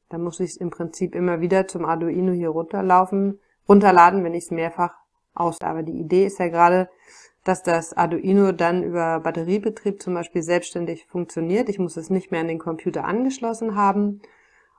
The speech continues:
und das Programm läuft einfach immer wieder ab. Das Ziel ist es also hier, das in so einer Loop zu haben.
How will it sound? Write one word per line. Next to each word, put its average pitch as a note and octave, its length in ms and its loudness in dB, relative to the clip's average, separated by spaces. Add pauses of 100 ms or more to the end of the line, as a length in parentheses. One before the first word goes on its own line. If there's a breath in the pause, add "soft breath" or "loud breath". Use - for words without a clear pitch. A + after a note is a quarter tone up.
(140 soft breath)
und F#3+ 320 2
das E3+ 140 -4
Programm E3 360 0
läuft E3+ 300 -4
einfach E3 300 -12
immer E3 240 -6
wieder D#3+ 200 -4
ab. - 180 -6
Das D3+ 260 -10
Ziel G3 240 -2
ist F#3 180 -4
es - 200 -12
also E3 260 -6
hier, E3 520 -4 (440)
das E3 180 -8
in E3+ 160 -8
so D#3+ 120 -10
einer F3 260 -4
Loop E3 280 -6
zu D3 160 -10
haben. C#3+ 260 -12